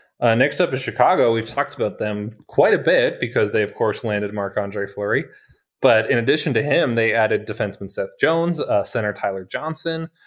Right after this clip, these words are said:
Uh, plus, they might get center Jonathan Toews back after health issues forced him to miss last year. Uh, this was a team that was twentieth in points percentage last season,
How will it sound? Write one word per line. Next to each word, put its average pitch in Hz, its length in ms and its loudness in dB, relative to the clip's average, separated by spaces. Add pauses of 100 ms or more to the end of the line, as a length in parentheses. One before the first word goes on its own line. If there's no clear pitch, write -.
(300)
Uh, 117 160 4
plus, 180 460 2
they 131 140 2
might 135 260 0
get 120 240 0
center 120 260 0
Jonathan 110 360 -2
Toews 139 300 0
back 104 320 2
after 104 280 -8
health 139 340 -2
issues 110 320 -8
forced - 400 -4
him 110 100 -6
to 107 60 -8
miss 104 240 -10
last 107 340 -4
year. 107 300 -4 (560)
Uh, 117 200 4
this 151 240 0
was 170 120 0
a 147 60 -4
team 160 260 -2
that 120 160 2
was 101 200 -6
twentieth 165 520 -2
in 127 120 0
points 170 340 -4
percentage 175 500 -4
last 160 260 0
season, 165 420 -2